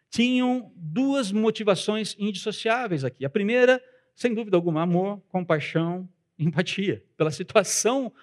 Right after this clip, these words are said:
do homem adoecido. E adoecido não só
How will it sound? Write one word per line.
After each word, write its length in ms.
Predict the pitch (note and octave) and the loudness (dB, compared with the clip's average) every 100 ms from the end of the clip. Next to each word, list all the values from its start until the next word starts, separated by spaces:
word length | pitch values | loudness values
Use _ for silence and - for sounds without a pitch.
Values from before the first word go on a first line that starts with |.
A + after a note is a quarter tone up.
| - | -10
do 200 | C#3+ C#3+ | 0 4
homem 520 | D3 C#3+ C3 A#2+ A#2 - _ _ _ _ _ _ | 6 4 2 -4 -10 -16 _ _ _ _ _ _
adoecido. 880 | C#3 C#3 C#3 C3+ - - C#3+ G#2 E2+ _ _ _ _ _ _ _ _ _ _ _ _ _ _ _ | -2 -2 0 -2 -2 -4 -4 -4 -16 _ _ _ _ _ _ _ _ _ _ _ _ _ _ _
E 80 | G#2 | -10
adoecido 400 | A#2+ C3+ F#3+ F3+ | -8 -6 -4 -2
não 180 | C#3 F3+ | -2 -4
só 400 | - F3 F#3 | -2 0 -2